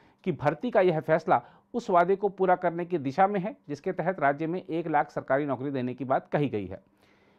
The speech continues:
इसके अलावा असम के मुख्यमंत्री हिमंत बिस्व शर्मा ने कहा है कि उनकी सरकार राज्य के सबसे बड़े शहर गुवाहाटी को बाढ़ से मुक्त बनाने के लिए इंजीनियरिंग समाधान तलाश रही है।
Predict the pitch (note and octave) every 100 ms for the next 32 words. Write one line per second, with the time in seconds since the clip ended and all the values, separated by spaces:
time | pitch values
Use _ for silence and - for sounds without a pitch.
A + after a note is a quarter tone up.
0 | _ A#3+ D4+ D4 D4+ C4+ C4 B3+ B3 B3
1 | A#3+ B3+ A3+ A3+ A3+ A3 A3 A3 A3 A3+
2 | A3 G3+ A3 A#3+ - G3 F3+ - F3+ D#3+
3 | G3 G3 E3+ F3 F#3+ A3 G#3 F3 - G3
4 | F3 F3+ - E3 F3+ D#3 C#3+ D3 G#3 G3
5 | E3+ F#3 - _ _ B2+ D#3+ G#3 G#3 G3+
6 | F#3 - D#3 D3+ D3+ E3 E3 F#3+ F#3+ D#3
7 | D3+ D#3 E3+ G#3 G#3+ D#3+ C#3 B2+ D#3 F#3
8 | A#2 - A2 A2 -